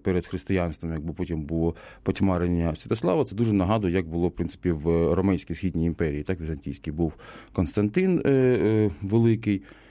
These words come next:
перший, м, потім було затьмарення Юліана Отступника, а потім вже пішли,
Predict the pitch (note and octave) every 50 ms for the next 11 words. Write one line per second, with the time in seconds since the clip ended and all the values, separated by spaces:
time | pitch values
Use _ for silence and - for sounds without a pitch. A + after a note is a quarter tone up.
0 | - - _ _ - G2+ G2 F2+ - - - G2+ G2 F#2 - - F2+ F2 F2 F2
1 | E2 - - G#2 - - F#2 E2 F2+ F2+ F2 E2+ E2 D#2 - - - F2 E2+ F2+
2 | - G2+ F#2 F2 E2 E2 E2+ E2 D#2+ D#2+ D#2 D#2 D#2 D2+ C#2+ D2+ D#2 F2+ F2+ G#2
3 | C3 E3 E3+ D3 B2 - - C3+ B2+ - G#2+ - - E2+ - - - G2 F2 E2
4 | D#2+ F2 - D#2+ D#2 - F#2+ F#2